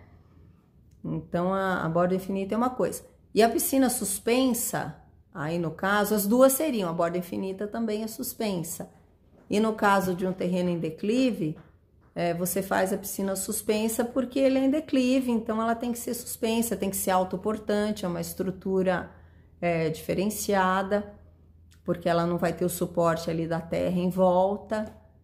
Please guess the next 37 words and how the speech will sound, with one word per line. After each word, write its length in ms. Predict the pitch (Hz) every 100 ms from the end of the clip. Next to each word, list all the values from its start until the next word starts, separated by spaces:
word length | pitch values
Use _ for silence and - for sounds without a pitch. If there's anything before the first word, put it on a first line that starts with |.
| - - -
E 640 | 175 170 165 165 160 151 151
depois 320 | 160 160 170 170
você 260 | 185 -
pode 300 | - 190 180
fazer 300 | - 180 208
deck, 680 | 208 165 160 170 196 190 -
no, 180 | 160 156
no 180 | 160 156
caso 440 | - 160 160 165
dela 240 | 156 156 156
ser 280 | - 160
suspensa, 720 | 156 - 151 - 170 185 185 165
né, 200 | 170 170
deck, 640 | 180 160 185 185 - 208 - _ - _ _ _ _
é, 440 | 165 160 160 160 165
ou 420 | 165 165 175 175
fazer 340 | 170 - 165 165
muros 640 | 156 165 180 196 180 156
e 40 | 170
aterrar 540 | 175 165 165 165 170
ali, 360 | 160 165 185 170
aí 360 | 170 214 220 - _ -
vai 80 | 202
depender 400 | 208 220 214 208
muito 320 | 208 208 220
da, 300 | 220 208 196
da, 540 | 185 185 180 165 170 - - - - - - - - - _
da 100 | 170
sua 280 | 170 - 180
opção, 520 | 180 - - 180 185
da 80 | 180
opção 400 | 170 - 175 170
lá 200 | 175 175
do, 320 | 175 175 165 160
da 140 | 165
sua 180 | - 175
família. 640 | - 220 208 170 165 -